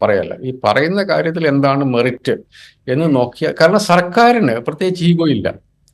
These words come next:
സർക്കാർ എല്ലാ മനുഷ്യരുടെയും സർക്കാരാണ്. ഈ പ്രതിപക്ഷത്തിന്റെയും ഈ, പിന്നെ, അൻവറിന്റെയും എന്റെയും രാജീവിന്റെ ഒക്കെ കൂടി കൂട്ടിയ സർക്കാരാണ്. അപ്പം നമ്മൾ ആര് സെൻസിബിൾ ആയിട്ടുള്ള കാര്യം പറഞ്ഞാലും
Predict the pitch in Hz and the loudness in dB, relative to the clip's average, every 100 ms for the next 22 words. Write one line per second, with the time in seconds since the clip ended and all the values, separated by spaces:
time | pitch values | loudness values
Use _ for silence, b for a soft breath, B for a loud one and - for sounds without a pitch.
0 | _ _ _ - - 165 240 226 214 240 | _ _ _ -2 0 4 6 6 8 6
1 | 247 202 214 226 220 196 170 156 107 85 | 4 0 2 4 4 0 2 4 4 -2
2 | - - 143 170 160 170 180 175 170 170 | -14 -12 -10 -8 -6 -4 -2 -2 -2 -2
3 | 160 160 175 185 - 139 156 175 180 175 | 0 0 -2 -6 -4 0 0 0 -4 -2
4 | 143 131 123 117 113 113 123 139 151 147 | -2 0 -2 -2 -2 0 2 4 4 4
5 | 143 139 139 196 143 131 127 127 185 165 | 2 0 0 0 0 0 0 -2 0 2
6 | 127 131 139 143 147 139 - 170 175 190 | 2 2 0 0 -2 -4 -4 -4 -4 -2
7 | 202 202 175 160 107 85 - - 147 117 | 0 0 4 4 4 -2 -8 -6 0 0
8 | 120 156 170 120 139 170 208 220 - 156 | 0 2 2 4 4 2 2 0 0 -4
9 | 156 190 175 165 165 147 147 156 147 139 | -2 -2 0 0 -2 -2 -2 -2 -4 -4
10 | 143 160 | -4 -4